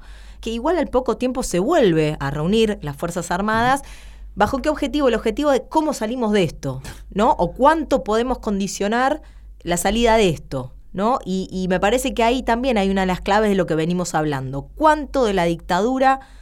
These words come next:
Speaker 1: cuánto de las Fuerzas Armadas condicionaron, tuvieron que ver, cuánto influyeron en lo que quedó hasta diciembre del ochenta y tres?
Speaker 2: Bien.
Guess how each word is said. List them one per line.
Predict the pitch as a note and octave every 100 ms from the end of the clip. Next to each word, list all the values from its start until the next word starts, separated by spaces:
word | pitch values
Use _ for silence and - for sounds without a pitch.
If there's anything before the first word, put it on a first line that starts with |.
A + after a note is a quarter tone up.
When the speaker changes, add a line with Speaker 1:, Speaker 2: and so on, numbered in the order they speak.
| - - -
Speaker 1:
cuánto | B3+ C#4 C4
de | A#3
las | G#3 F3
Fuerzas | - A3+ G#3+ G3
Armadas | F3+ G3+ A#3+ A#3
condicionaron, | - F#3+ F#3+ F3+ - G#3 C4 C4+ C4 C4 C4 -
tuvieron | F#3 A3 B3 A3+
que | - G3
ver, | B3 A#3+ A3+
cuánto | A3+ A#3 A#3
influyeron | - G3 F#3 A3+ A3+ A#3+ G#3
en | F3
lo | E3+
que | F3
quedó | E3+ F#3 G#3 B3 B3+ - - -
hasta | E3+ -
diciembre | F3 F3+ A3 A3
del | F#3+ E3+
ochenta | D#3+ D#3+ D3
y | D3
tres? | C#3+ B2+ B2 - -
Speaker 2:
Bien. | G2 F#2+